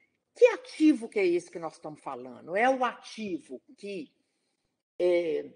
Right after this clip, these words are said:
ele age com o corpo, ele age fisicamente? Que metodologia ativa é essa? É a metodologia em que eu emprego uma estratégia, eu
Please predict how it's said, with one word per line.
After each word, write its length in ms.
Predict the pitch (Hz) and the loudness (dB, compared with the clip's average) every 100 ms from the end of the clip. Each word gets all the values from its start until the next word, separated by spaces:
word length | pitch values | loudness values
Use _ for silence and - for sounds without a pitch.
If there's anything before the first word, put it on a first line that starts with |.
| _ _ _ _ - | _ _ _ _ 0
ele 840 | 185 180 170 160 160 147 127 - - | 2 2 0 -10 -8 -8 -10 -14 -2
age 420 | 226 302 320 190 | 0 0 -4 -10
com 200 | - 165 | -10 -10
o 40 | 151 | -6
corpo, 680 | - 196 240 - - 165 | 2 6 6 4 -8 -4
ele 200 | 160 156 | -2 -2
age 340 | 156 202 214 185 | -4 -4 -6 -10
fisicamente? 920 | - 170 147 - 139 160 202 220 - | -12 -12 -14 -18 -16 -10 -10 -10 -6
Que 100 | 302 | -4
metodologia 920 | 330 330 302 254 262 247 240 - 311 | -2 -4 -8 -4 -2 0 -2 -4 -10
ativa 560 | 277 - 220 208 160 156 | -10 -16 -12 -12 -6 -4
é 200 | 135 123 | -4 -8
essa? 360 | 98 - - - _ _ _ _ _ _ | -12 -20 -20 -20 _ _ _ _ _ _
É 320 | 208 220 233 | 2 2 2
a 60 | 247 | 0
metodologia 1040 | 220 226 214 202 196 190 175 202 240 254 | -2 -4 -4 -4 -2 -2 -4 -10 -2 0
em 80 | 240 | 0
que 140 | - | -2
eu 100 | 220 | -4
emprego 640 | 214 196 196 180 156 139 160 | -4 -6 0 2 2 0 -6
uma 140 | 170 | -6
estratégia, 1000 | 175 - 170 160 - 165 147 131 - 123 - _ _ _ _ | -10 -10 -10 -10 -4 -2 -2 -6 -14 -20 -20 _ _ _ _
eu 100 | - | -4